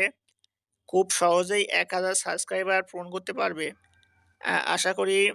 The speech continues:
আ, বিষয়টা বুঝতে পারছো এবং আমার, আ,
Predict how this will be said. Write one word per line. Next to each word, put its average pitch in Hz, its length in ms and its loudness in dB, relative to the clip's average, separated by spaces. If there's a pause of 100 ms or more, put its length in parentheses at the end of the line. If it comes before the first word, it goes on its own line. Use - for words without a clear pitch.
(440)
আ, 175 60 -2 (160)
বিষয়টা 185 380 0
বুঝতে 180 300 -2
পারছো 180 300 -2
এবং 190 320 -2
আমার, 165 280 -2 (1080)
আ, 165 80 2